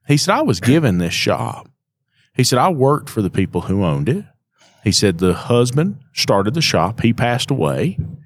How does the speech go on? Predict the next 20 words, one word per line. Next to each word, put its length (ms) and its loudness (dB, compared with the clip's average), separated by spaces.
And 140 0
he 100 2
said, 220 0
"Then 140 4
the 80 4
wife 320 0
passed 300 -4
away, 220 2
and 80 2
then 120 4
it 80 0
was 160 0
my 200 2
shop." 480 -4
And 140 -2
he 100 2
said, 220 2
"I 180 0
don't 340 -2
see 720 0